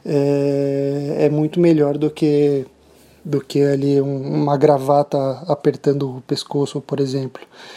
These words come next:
Então, isso ajuda também, é, é, nessa, nessa relação in-, interpessoal e também no, no próprio, é,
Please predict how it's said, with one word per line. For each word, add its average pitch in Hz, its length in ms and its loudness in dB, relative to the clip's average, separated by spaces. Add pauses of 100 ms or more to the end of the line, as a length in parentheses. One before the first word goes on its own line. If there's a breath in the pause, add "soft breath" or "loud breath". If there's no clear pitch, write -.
(280 loud breath)
Então, 165 460 4
isso 196 300 0
ajuda 196 400 4
também, 170 440 2 (1080)
é, 156 1000 4 (1040 soft breath)
é, 143 280 2
nessa, 151 440 2
nessa 147 500 0 (300 loud breath)
relação 175 800 4
in-, 151 160 2 (120)
interpessoal 151 1000 2 (360 soft breath)
e 175 60 0
também 165 360 4
no, 165 300 2
no 156 160 0
próprio, 151 540 0 (600 loud breath)
é, 143 720 4